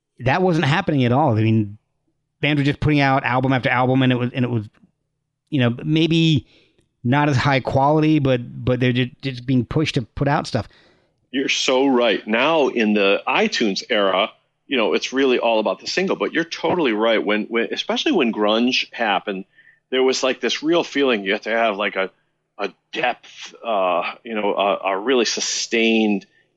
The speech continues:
Speaker 2: album to be taken seriously.
Speaker 1: Yeah.
Speaker 2: And the Lilacs as a, as a pop band, where our, our entire concept was to, to be unashamedly, um,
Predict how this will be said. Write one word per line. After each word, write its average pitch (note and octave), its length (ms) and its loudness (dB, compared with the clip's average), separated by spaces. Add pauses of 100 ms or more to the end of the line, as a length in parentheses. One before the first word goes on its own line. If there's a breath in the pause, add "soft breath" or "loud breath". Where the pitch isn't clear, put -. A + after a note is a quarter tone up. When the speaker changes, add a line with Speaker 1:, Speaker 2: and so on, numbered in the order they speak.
(120)
Speaker 2:
album A2+ 600 0
to A2+ 160 -2
be A2 180 -2
taken A2 320 -2
seriously. D3 600 0
Speaker 1:
Yeah. C3 340 0
Speaker 2:
And B2 260 -2 (100)
the C3+ 60 -2
Lilacs D3+ 560 0
as C3 160 2
a, A#2 220 2
as A#2+ 160 0
a B2 40 -2
pop - 500 -4
band, A#2+ 480 0 (400)
where A#2+ 320 0
our, C#3+ 360 0
our D3 100 2
entire E3+ 260 0
concept C3 600 -2
was G2+ 280 -2
to, G#2 340 2 (100)
to A2 120 -10
be G#2+ 220 -2
unashamedly, A#2+ 1080 0 (400 soft breath)
um, G#2 500 -2